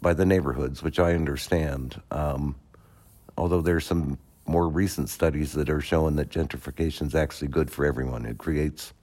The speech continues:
more opportunity for everyone. But there are some tools I think the city can implement to help protect, to make sure we're not pushing people out. Um,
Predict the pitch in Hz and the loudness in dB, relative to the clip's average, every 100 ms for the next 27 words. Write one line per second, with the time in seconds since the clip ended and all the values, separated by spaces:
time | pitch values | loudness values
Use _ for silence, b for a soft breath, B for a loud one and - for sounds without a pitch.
0 | _ - 73 78 78 - 67 - 76 65 | _ -2 2 4 2 0 -4 -2 0 0
1 | 62 - 60 62 57 50 - - B B | -4 -8 -6 -8 -8 -10 -12 -16 B B
2 | B B B B B B _ _ 101 - | B B B B B B _ _ 2 6
3 | 104 98 104 101 101 95 - 104 92 82 | 6 6 6 4 4 2 4 6 6 6
4 | 87 101 - 82 101 87 85 87 85 80 | 4 2 -2 -2 0 0 0 2 2 2
5 | - - _ - - 98 92 90 82 82 | -2 -10 _ -20 -2 2 4 4 4 4
6 | 80 - _ _ - 87 73 92 - - | 2 -4 _ _ -4 0 4 4 2 -2
7 | - - 82 - 73 82 80 - 80 76 | -2 2 0 0 0 2 2 0 0 2
8 | 76 85 - - 80 76 71 71 69 71 | 2 2 0 -4 -2 0 -2 -2 -2 -2
9 | 67 65 67 - - - 76 67 65 | -2 -4 -8 -12 -16 -10 -8 -8 -8